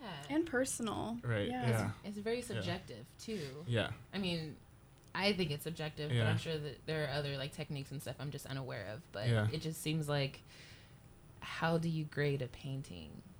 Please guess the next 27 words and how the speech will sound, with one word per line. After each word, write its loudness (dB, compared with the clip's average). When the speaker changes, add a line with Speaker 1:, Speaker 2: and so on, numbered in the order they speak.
Speaker 1:
Mm-hmm. 0
Speaker 3:
And -4
Speaker 2:
Yeah. 2
Speaker 3:
then 4
there's 0
that, -6
like -4
you -6
said, -4
there's -2
that -4
pressure, -2
like, -8
this -2
has -4
to -12
be -6
perfect -6
or -8
it's -10
not 0
gonna 4
get 0
a 2
good -4
grade. -4
Speaker 1:
Yeah. -2